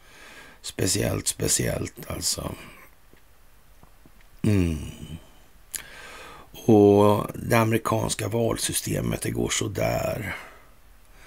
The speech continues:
Det går så där alltså. Och den här domaren som dömde till nackdel för Kari Lake. Fast alla kan se att det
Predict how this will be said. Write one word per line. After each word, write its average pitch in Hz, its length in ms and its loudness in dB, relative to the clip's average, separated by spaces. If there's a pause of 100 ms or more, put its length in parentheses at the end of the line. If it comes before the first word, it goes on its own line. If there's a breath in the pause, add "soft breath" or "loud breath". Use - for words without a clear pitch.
(340 loud breath)
Det 110 340 0
går 117 400 0
så - 200 0
där - 360 -2
alltså. - 460 -6 (720 loud breath)
Och - 400 -6
den 107 80 6
här 110 120 2
domaren 113 720 4
som 113 500 0 (100)
dömde 107 320 0
till 98 180 -4
nackdel 117 680 0
för - 480 -4 (960 loud breath)
Kari - 300 0
Lake. - 600 -6 (1900 loud breath)
Fast 110 180 2
alla 101 240 4
kan 147 240 -2
se - 580 -4
att - 120 -16
det 92 160 -14